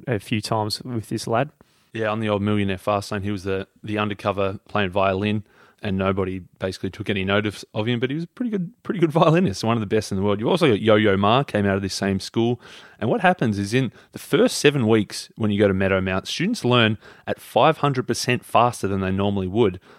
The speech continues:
Speaker 2: without these chunking techniques. Because what they do is instead of just saying, "Here, here's a sh-, sheet of music, go and learn it,"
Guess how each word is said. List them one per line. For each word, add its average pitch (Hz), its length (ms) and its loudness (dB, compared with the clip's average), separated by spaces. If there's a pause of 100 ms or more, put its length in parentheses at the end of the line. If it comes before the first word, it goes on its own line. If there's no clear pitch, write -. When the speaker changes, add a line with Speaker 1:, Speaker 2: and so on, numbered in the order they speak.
Speaker 2:
without 101 280 0
these 101 160 -6
chunking 110 400 -4
techniques. - 600 -12 (260)
Because 107 260 0
what 143 140 0
they 175 140 0
do 127 360 -2 (300)
is 123 140 -4
instead 190 280 0
of 233 80 0
just 135 200 0
saying, 107 220 4
"Here, 110 180 2
here's 139 240 -2
a 123 40 -2
sh-, - 220 -6
sheet 117 260 2
of 101 60 0
music, 101 320 0
go 104 160 2
and 92 80 -2
learn 104 220 2
it," 202 120 0